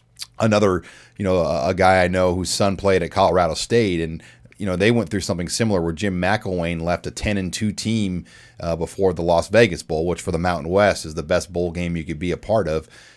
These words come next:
And instead of co-, coaching them in the Vegas Bowl, he left to go to Florida, and they played absolutely terrible and lost the Vegas Bowl. Um, and he said, you know, it would have been awesome to still have our coach. And I have a lot of respect for Scott Frost and what he's doing for those kids,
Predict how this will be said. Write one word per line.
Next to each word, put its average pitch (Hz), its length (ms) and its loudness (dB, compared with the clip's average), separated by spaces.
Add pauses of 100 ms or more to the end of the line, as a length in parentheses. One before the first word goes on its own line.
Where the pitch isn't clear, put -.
(120)
And 87 240 -6
instead 82 320 -2
of 82 240 -4 (140)
co-, - 220 -4
coaching 101 500 -2
them 92 160 -2
in 90 80 -4
the 85 80 -2
Vegas 101 320 2
Bowl, 92 220 -2
he 98 140 -2
left 90 260 2
to 92 40 -10
go 85 140 -4
to 85 80 -4
Florida, 92 480 0
and 80 100 -6
they 80 80 -4
played 90 360 -2 (200)
absolutely 90 460 -6
terrible 85 600 -2
and 82 120 -4
lost 85 280 -2
the 107 60 -10
Vegas 101 320 0
Bowl. 78 300 -8 (340)
Um, 82 420 -6
and 90 120 -6
he 92 60 -4
said, 87 200 -4
you 92 80 -4
know, 90 100 2
it - 20 4
would 90 100 4
have 90 60 -2
been 92 120 -2
awesome 98 420 4
to 82 60 -8
still 87 220 -2
have 82 100 0
our 78 120 -4
coach. 82 340 -4
And 92 80 -4
I 85 40 0
have 87 100 0
a 85 40 0
lot 92 220 4
of 95 60 4
respect 107 440 -2
for 90 100 -6
Scott 80 320 -6
Frost 87 360 -4
and 90 100 -8
what 90 140 -4
he's 80 160 -8
doing 90 320 -4
for 92 80 -8
those 85 280 -4
kids, 101 380 -2